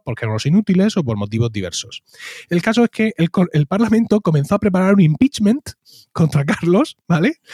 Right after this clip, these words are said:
Eh, y, eh, eh, estaban en ello, con todo este regomello,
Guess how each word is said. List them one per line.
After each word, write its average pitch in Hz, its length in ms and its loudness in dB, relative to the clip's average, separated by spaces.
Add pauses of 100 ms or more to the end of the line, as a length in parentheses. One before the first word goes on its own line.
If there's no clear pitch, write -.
(280)
Eh, 151 500 0 (140)
y, 254 300 4
eh, 147 360 0 (460)
eh, 143 180 -4
estaban 202 300 0
en 220 120 4
ello, 226 380 2
con 131 140 -2
todo 170 120 2
este 170 300 0
regomello, 170 640 2